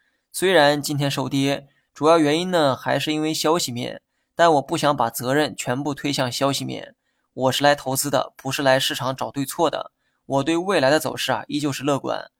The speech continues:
我的仓位一直在七到八成之间，说实话，仓位较高，都是在年初下跌的时候啊给补进来的。仓位的比重也证明了我对今后市场的信心。预测市场跌到两千九、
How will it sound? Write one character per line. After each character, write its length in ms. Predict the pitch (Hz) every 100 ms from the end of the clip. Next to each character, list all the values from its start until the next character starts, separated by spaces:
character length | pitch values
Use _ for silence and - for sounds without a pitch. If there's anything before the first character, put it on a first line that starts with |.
| _ _ _ -
我 140 | 135
的 80 | 139
仓 240 | - 175
位 220 | 190 151 -
一 160 | 147
直 100 | 135
在 280 | 131 135 123
七 200 | - 160
到 160 | 156 127
八 240 | 143 147
成 220 | - 135
之 100 | 131
间， 380 | 131 143 143 - _ _ _ _
说 220 | 156 170
实 160 | -
话， 300 | 131 151 131 -
仓 240 | - 151 160
位 140 | 147
较 160 | 135 127
高， 360 | 139 139 147 - _ _
都 160 | - 190
是 120 | 185
在 200 | 180 156
年 320 | 131 131 156
初 220 | 170 185 185
下 320 | - 180 135
跌 100 | 165
的 120 | 170
时 120 | 131
候 140 | 120 127
啊 120 | 120
给 120 | 139
补 180 | 139 131
进 140 | 131
来 140 | 127 127
的。 220 | - - _ _ _ -
仓 260 | - 196
位 80 | 208
的 100 | 175
比 180 | - 120
重 240 | 165 165 -
也 200 | 127 123
证 200 | 180 160
明 160 | 135
了 120 | 143 131
我 180 | 123
对 180 | 123 135
今 200 | 131 156
后 220 | 156 151
市 160 | 127 156
场 140 | 135
的 80 | 123
信 180 | - 135
心。 400 | - 139 147 - _ _ _ _
预 220 | - 220 175
测 280 | - 170
市 160 | 147 185
场 200 | 127 127
跌 140 | 123 160
到 200 | 156 135
两 200 | 120 120
千 200 | 160 156
九、 220 | 139